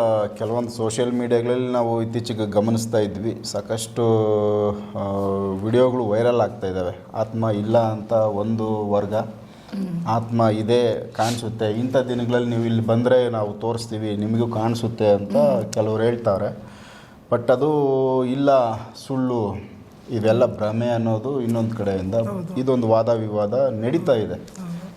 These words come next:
Speaker 1: So ಈ ಒಂದು ವಿಚಾರಗಳಿಗೆ ಸಂಬಂಧಪಟ್ಟಂತೆ specially ನೀವು ಆತ್ಮಗಳ ಜೊತೆ ತುಂಬ ಒಂದು ಸಂಪರ್ಕ,
Speaker 2: ಹೌದು.
Speaker 1: ಯಾಕಂದ್ರೆ ಸಂಪರ್ಕ ಅನ್ನೋದ್ಕಿಂತ ಆ ಥರ
Speaker 2: ಸಂಬಂಧಿಕರಾಗ್ಬಿಟ್ಟಿದ್ದಾರೆ.
Speaker 1: ಕೇಸ್ಗಳು ನಿಮ್ಮ ಹತ್ರ ಬರ್ತಾ ಇರೋದು.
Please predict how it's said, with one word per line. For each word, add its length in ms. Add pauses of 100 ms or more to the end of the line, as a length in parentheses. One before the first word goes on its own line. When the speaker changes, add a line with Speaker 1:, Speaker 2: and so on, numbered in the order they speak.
(120)
Speaker 1:
So 160
ಈ 240
ಒಂದು 440
ವಿಚಾರಗಳಿಗೆ 540
ಸಂಬಂಧಪಟ್ಟಂತೆ 760
specially 520
ನೀವು 520
ಆತ್ಮಗಳ 460
ಜೊತೆ 340
ತುಂಬ 200
ಒಂದು 420
ಸಂಪರ್ಕ, 460
Speaker 2:
ಹೌದು. 640
Speaker 1:
ಯಾಕಂದ್ರೆ 320
ಸಂಪರ್ಕ 500
ಅನ್ನೋದ್ಕಿಂತ 440
ಆ 40
ಥರ 40
Speaker 2:
ಸಂಬಂಧಿಕರಾಗ್ಬಿಟ್ಟಿದ್ದಾರೆ. 960
Speaker 1:
ಕೇಸ್ಗಳು 460
ನಿಮ್ಮ 240
ಹತ್ರ 200
ಬರ್ತಾ 380
ಇರೋದು. 600